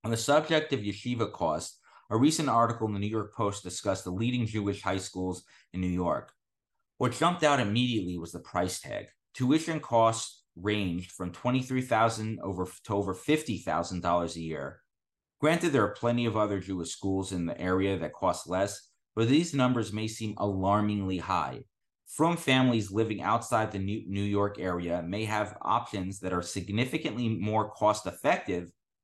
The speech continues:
and in some states, there may even be access to a government voucher system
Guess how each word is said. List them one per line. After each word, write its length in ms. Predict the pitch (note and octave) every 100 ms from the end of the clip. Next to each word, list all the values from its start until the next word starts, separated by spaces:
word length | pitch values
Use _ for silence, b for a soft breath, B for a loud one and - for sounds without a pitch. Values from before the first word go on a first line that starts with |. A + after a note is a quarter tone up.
| _ _
and 120 | G#2
in 80 | A2
some 280 | A2+ D#3+ F3+
states, 380 | G3 A#2+ G#2+ G#2
there 140 | A#2
may 120 | A2+
even 360 | A2+ C3 G#3 A#3
be 180 | E3 -
access 480 | A2 B2 - B2 -
to 140 | A2+
a 60 | F2
government 440 | A2+ A#2 A#2+ F#2+
voucher 420 | E2+ A2 D3+ B2 G2
system 600 | G2 F#2 - F2 F2+